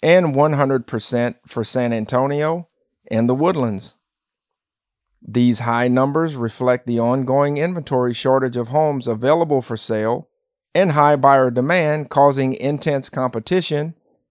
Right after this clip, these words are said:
as well as over list price offers. Sellers markets tend to experience sales price increases and multiple bid environments,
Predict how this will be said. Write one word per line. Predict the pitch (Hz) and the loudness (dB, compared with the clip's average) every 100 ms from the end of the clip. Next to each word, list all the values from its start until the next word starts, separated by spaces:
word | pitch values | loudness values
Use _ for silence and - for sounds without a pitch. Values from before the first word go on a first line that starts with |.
| _ | _
as | - 185 | 0 0
well | 170 170 160 | 4 6 6
as | 160 151 - | 4 2 0
over | 127 131 131 | 0 2 2
list | 127 123 - | 2 0 -2
price | 123 117 113 - | 0 0 0 -2
offers. | 127 131 - 87 78 - _ _ _ _ _ _ _ _ _ _ _ _ _ _ | 0 0 -2 -8 -8 -18 _ _ _ _ _ _ _ _ _ _ _ _ _ _
Sellers | - - 127 131 131 131 | -4 2 4 4 2 2
markets | 131 139 139 151 - - - _ | 2 2 2 -4 -6 -10 -14 _
tend | 135 120 123 | 2 2 2
to | 135 | 4
experience | 131 131 - 147 147 147 - | 2 2 0 2 2 0 0
sales | 135 135 139 | 4 4 2
price | - 143 147 - | 2 2 2 0
increases | 160 175 147 135 - 143 147 - _ _ _ _ - | -4 -2 -2 -2 -2 -4 -4 -10 _ _ _ _ 0
and | 123 120 | 2 4
multiple | 117 123 131 135 | 4 2 0 0
bid | 135 143 | 4 4
environments, | 139 127 143 180 135 135 - - | 4 4 4 4 2 0 -2 -12